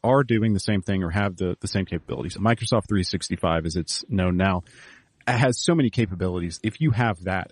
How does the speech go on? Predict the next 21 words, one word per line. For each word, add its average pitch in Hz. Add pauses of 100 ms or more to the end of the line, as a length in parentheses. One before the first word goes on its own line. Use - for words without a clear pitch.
and 104
other 95
things, 85
you 92
likely 82
are 92
duplicating 85 (280)
technologies. 131
But - (500)
it's 139
more 147
about 101
being 113
able 110
to 95
look 98
at 139
your 123
technology 87
and 95
say, 90